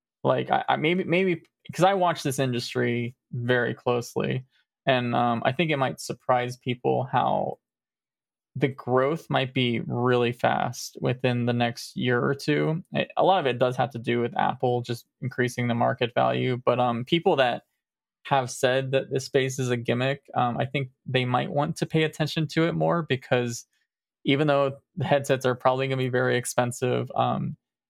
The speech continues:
there's gonna be some use cases. I think people are just gonna talk about it a lot more. Um,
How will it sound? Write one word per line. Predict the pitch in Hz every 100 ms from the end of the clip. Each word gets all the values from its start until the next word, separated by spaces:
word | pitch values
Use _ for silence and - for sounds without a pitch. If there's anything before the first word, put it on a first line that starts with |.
| -
there's | 135 135
gonna | 156
be | 147
some | 139 135
use | 123 127 127
cases. | - 127 123 123 120
I | 120
think | 123 135 127 -
people | 131 131
are |
just | 123 -
gonna | 123
talk | - 123 120
about | 123 123
it | -
a | 120
lot | 123 123 -
more. | 123 120 123 127 -
Um, | 151 123 123 123